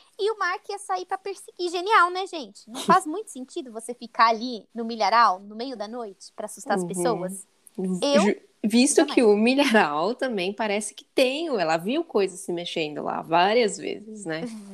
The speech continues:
Speaker 1: Sendo que os espantalhos todos, os doze, estão ali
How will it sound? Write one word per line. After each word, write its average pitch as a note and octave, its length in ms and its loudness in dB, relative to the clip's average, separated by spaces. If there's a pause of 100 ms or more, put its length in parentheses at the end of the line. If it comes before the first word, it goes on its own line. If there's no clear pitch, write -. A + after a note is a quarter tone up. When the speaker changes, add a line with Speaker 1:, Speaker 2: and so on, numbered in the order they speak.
(160)
Speaker 1:
Sendo C#4+ 420 4
que - 200 2
os - 380 4
espantalhos D#4+ 640 2
todos, B3+ 340 -6
os A#3+ 120 -14
doze, A#3 360 -4 (100)
estão E4+ 340 -4
ali E4 200 -8